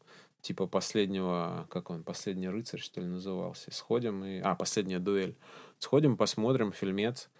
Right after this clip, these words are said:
где куча кровищи. Вот, и посмотрим, пустят тебя туда или нет. Так что никакие они там не легенды, пусть они не рассказывают. Пусть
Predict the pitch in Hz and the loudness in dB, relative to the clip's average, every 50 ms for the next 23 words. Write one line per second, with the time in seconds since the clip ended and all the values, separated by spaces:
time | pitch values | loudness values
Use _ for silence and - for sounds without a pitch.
0 | - - - _ _ - 101 101 98 - - 110 - 107 - - - 104 107 107 | -20 -20 -20 _ _ -4 -2 -2 0 0 0 2 2 2 0 2 4 6 6 6
1 | 107 113 113 107 - - - 104 90 - _ _ - - - - _ _ - 110 | 6 6 4 4 4 4 4 2 0 -2 _ _ -20 -20 -20 -20 _ _ 2 4
2 | 104 104 98 90 - 104 107 117 127 131 127 - - 104 - - 110 120 123 123 | 6 6 6 6 4 4 4 6 4 4 4 4 2 2 2 4 4 4 6 6
3 | 110 98 90 - 123 - - 107 87 - - 95 101 98 90 95 92 95 98 98 | 4 4 4 2 0 2 2 0 0 -2 0 2 2 2 2 2 2 2 4 4
4 | 98 98 98 95 95 95 92 - - _ _ - 113 - - - 139 135 147 147 | 2 2 0 -2 -4 -6 -8 -10 -14 _ _ -2 -2 0 2 4 4 6 6 6
5 | - 165 160 - 180 180 170 160 - 143 143 139 139 135 135 135 135 127 120 107 | 4 2 4 8 8 8 8 8 6 6 6 6 6 6 6 6 6 4 4 4
6 | 101 95 92 - - 104 - - 101 104 104 101 101 101 104 104 - - - 110 | 2 0 -2 -2 -4 -4 -4 -2 -2 -2 -2 -2 0 0 0 0 0 2 4 4
7 | 98 95 95 92 90 87 - _ _ - 98 - - | 4 2 0 -2 -4 -4 -6 _ _ -10 -8 -8 -10